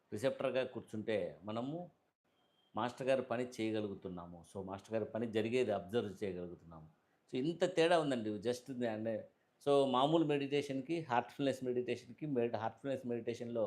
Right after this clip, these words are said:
ఆ, ట్రైనర్‌కి, మాస్టర్‌కి ఇంత తేడా ఉంటది. So, మాస్టర్ గారు ఇంకా హై లెవెల్‌లో వర్క్ చేస్తా ఉంటారు మన మీద. మన ముందర కళ్ళు మూసుకొని కూర్చున్నట్టు ఉండొచ్చు. ఆయన తన బాడీని దాటిపోయిన స్థితిలో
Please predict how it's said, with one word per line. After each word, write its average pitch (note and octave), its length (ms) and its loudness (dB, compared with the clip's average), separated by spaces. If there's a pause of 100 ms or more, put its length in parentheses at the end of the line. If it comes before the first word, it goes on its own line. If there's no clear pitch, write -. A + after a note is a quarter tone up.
(560)
ఆ, A2+ 100 -2 (240)
ట్రైనర్‌కి, C3 600 0
మాస్టర్‌కి B2+ 560 0
ఇంత B2 280 -2
తేడా B2+ 240 4
ఉంటది. G2+ 260 -2
So, A2+ 120 -2
మాస్టర్ A2 360 0
గారు A#2+ 100 8
ఇంకా A#2 240 6 (160)
హై G#2 120 4
లెవెల్‌లో B2+ 360 8
వర్క్ A2 300 4
చేస్తా A#2 240 -2
ఉంటారు F#2+ 260 -8
మన F2 120 -16
మీద. F#2+ 160 -8 (420)
మన A2 120 0
ముందర B2+ 240 -2
కళ్ళు B2 260 0
మూసుకొని B2 300 -4
కూర్చున్నట్టు A#2+ 500 -6
ఉండొచ్చు. G#2+ 320 -2
ఆయన G#2+ 140 0
తన G#2 200 -6
బాడీని G#2+ 420 0
దాటిపోయిన G#2+ 420 2
స్థితిలో G#2 360 -2